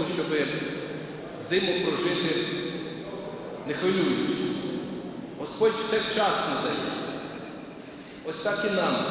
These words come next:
Все треба робити вчасно. І тому і Господь і підбадьорює, підбадьорює нас, нагадуючи нам про життя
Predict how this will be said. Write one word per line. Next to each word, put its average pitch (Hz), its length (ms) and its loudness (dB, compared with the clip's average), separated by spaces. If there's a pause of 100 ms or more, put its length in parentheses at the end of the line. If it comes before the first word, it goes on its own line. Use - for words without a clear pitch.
(200)
Все - 200 0
треба 175 380 4
робити 170 520 2
вчасно. 135 400 0 (1400)
І - 100 -10
тому 190 220 -2
і 190 100 6
Господь 185 300 2
і 180 220 0
підбадьорює, 180 720 4 (220)
підбадьорює 170 680 2
нас, 180 240 4 (120)
нагадуючи 180 640 2
нам 170 440 0 (300)
про 151 140 2
життя 151 420 2